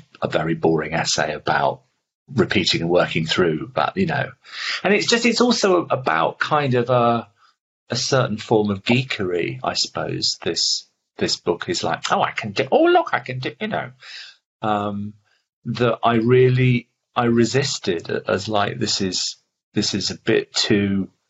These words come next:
weird. I can't possibly get away with just writing in one page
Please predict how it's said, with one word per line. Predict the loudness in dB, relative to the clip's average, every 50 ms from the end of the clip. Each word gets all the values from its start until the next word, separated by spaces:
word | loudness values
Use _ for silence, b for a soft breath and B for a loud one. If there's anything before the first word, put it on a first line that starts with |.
| _ _ _ _ _ _ _ _ _
weird. | 2 4 4 4 4 2 0 0
I | -2 -2
can't | 0 0 0 0 0 0
possibly | 0 -2 0 2 0 0 0 -2
get | -2 0 0 0 0
away | 0 2 2 4 4 2
with | 2 0 0 -2 -2 -4 -6 -10 -16 b b b b b b b b _ _ -2
just | 0 2 2 2 0 0 -2 2
writing | 2 4 4 2 2 0 -4 -4 -4 -4 -4
in | -4 -4 -4 -4 -6 -8 -12 b b b b b b _
one | -2 0 0 0 0 -4
page | -6 -2 -2 0 0 0 -2 -2 -2 -2 -4 -6